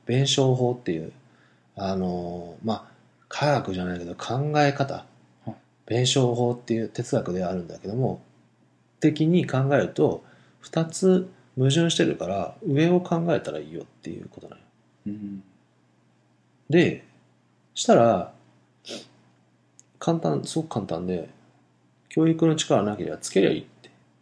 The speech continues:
Speaker 2: うん。
Speaker 1: で、そういうの苦手ですって言ったら、ライターを雇えばいいわけよ。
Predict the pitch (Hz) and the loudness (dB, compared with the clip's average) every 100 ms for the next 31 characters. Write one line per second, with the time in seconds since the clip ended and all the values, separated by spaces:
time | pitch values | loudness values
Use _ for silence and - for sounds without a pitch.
0 | - 107 101 _ _ _ _ _ _ _ | -18 -18 -18 _ _ _ _ _ _ _
1 | - 143 101 78 - _ _ _ _ _ | -4 0 0 -2 -16 _ _ _ _ _
2 | _ _ _ _ _ _ - 156 160 98 | _ _ _ _ _ _ -6 0 2 2
3 | 101 139 143 180 180 - - - - 92 | 2 2 4 2 2 -2 -12 -10 -8 -4
4 | 92 - 107 139 143 165 147 104 - 127 | -4 -4 0 0 0 0 0 0 -2 -4
5 | - - - _ | -4 -10 -18 _